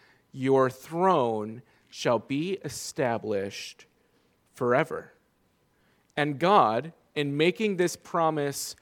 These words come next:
to David, is saying, "David, one of your descendants is gonna rule forever." We've already considered Micah five once already today, pertaining to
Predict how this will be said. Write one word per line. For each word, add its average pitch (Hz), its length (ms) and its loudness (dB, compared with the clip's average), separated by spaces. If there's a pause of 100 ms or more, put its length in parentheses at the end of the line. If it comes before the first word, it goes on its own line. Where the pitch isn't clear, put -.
(220)
to 147 120 -4
David, 131 560 2
is 113 120 -4
saying, 117 420 -6
"David, 143 460 2
one 143 460 -4
of 131 220 -4
your 147 440 0
descendants 117 1300 -6 (800)
is 123 160 -12
gonna 143 340 -6
rule 113 680 -6 (760)
forever." 92 640 -10 (1900)
We've 139 140 -4
already 160 220 8
considered 147 600 0
Micah 135 320 -2
five 123 400 0
once 151 460 -2
already 117 520 -2
today, 110 460 -2
pertaining 127 560 -6
to 117 400 -2